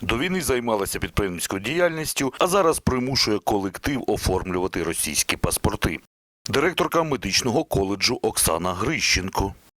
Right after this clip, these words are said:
Аркадій Михайлов, який у дві тисячі п'ятнадцятому році також мітив у депутатське крісло від Опоблоку, але не пройшов.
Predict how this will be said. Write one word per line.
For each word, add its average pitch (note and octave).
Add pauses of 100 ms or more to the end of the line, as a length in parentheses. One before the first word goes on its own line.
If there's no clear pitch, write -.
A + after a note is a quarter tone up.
(440)
Аркадій F3
Михайлов, F2
який F#2+
у G2
дві F2
тисячі F#2+
п'ятнадцятому G2+
році E3
також A#2+
мітив F#2+
у F2
депутатське F2+
крісло B2
від G2+
Опоблоку, A#2
але F#3
не C#3
пройшов. -